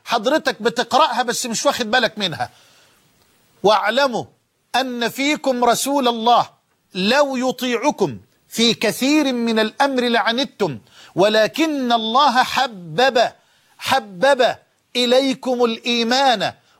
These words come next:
وزينه"، وزينه، هو الذي حبب إليكم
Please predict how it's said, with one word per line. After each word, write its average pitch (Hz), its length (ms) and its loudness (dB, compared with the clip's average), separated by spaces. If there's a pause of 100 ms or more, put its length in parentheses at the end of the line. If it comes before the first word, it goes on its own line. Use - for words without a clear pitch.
وزينه"، 226 920 2 (360)
وزينه، 226 1160 2 (280)
هو 294 140 6
الذي 262 300 0
حبب 240 540 -2
إليكم 233 760 -2